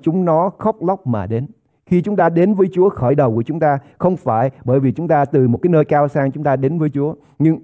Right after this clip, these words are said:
ở cái nơi thấp hèn của tội lỗi, chúng ta nhìn lên và nhận thấy rằng Đức Chúa Trời là đấng duy nhất có thể cứu chúng ta. Đó là cách chúng ta đọc và hiểu được câu Kinh Thánh này. "Chúng nó khóc lóc mà đến và ta sẽ dẫn dắt trong khi chúng nó nài xin ta." Cái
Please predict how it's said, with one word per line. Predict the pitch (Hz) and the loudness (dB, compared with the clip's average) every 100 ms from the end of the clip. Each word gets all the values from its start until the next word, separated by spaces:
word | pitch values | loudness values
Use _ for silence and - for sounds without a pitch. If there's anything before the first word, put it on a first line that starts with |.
| _ | _
ở | 117 113 | 0 0
cái | 170 | 2
nơi | 170 165 | 4 4
thấp | 160 202 - | 4 0 0
hèn | 143 113 | 0 0
của | 110 127 | -2 -2
tội | 127 104 | -2 -2
lỗi, | 110 117 | -2 -2
chúng | 151 | -2
ta | 147 | 0
nhìn | 135 131 110 | 2 2 2
lên | 123 120 | 0 0
và | |
nhận | 104 107 120 | -2 -4 -4
thấy | 117 | -4
rằng | 139 110 - _ | -4 -6 -10 _
Đức | 156 160 | -4 -2
Chúa | 165 | -2
Trời | 139 104 | 0 -2
là | 95 | -2
đấng | 104 143 | -4 -2
duy | 135 | 0
nhất | 123 139 | 0 -2
có | - | -6
thể | 131 98 | -10 -8
cứu | - 123 | -8 -8
chúng | 127 | -8
ta. | 123 104 - _ _ _ | -10 -10 -12 _ _ _
Đó | 131 151 - | -2 -2 -2
là | 123 | -8
cách | 120 135 | -6 -6
chúng | 139 | -4
ta | 127 113 - _ _ _ | -4 -4 -8 _ _ _
đọc | - 117 - | -8 -8 -8
và | 101 | -10
hiểu | 104 113 | -8 -6
được | 101 | -6
câu | 113 | -8
Kinh | 110 107 | -8 -8
Thánh | 110 | -8
này. | 120 95 - _ _ _ _ _ _ _ _ | -10 -12 -16 _ _ _ _ _ _ _ _
"Chúng | 185 233 | 0 2
nó | 196 214 | 2 0
khóc | 226 185 | -2 -2
lóc | 208 202 | -4 -2
mà | 139 | -2
đến | 113 120 180 175 - | 0 -2 -2 -8 -16
và | - 117 123 | -8 -2 -2
ta | - 180 175 160 147 | -2 -2 0 -2 -6
sẽ | _ 135 107 135 | _ -4 -4 -4
dẫn | 127 127 104 151 | -2 -2 -2 -6
dắt | 170 - | -6 -4
trong | 147 131 | -4 -2
khi | 135 120 | -2 -4
chúng | 127 | -6
nó | 151 139 151 | -8 -8 -6
nài | 117 110 | -6 -6
xin | 104 110 | -8 -10
ta." | 110 110 110 _ _ _ | -8 -10 -12 _ _ _
Cái | - | -2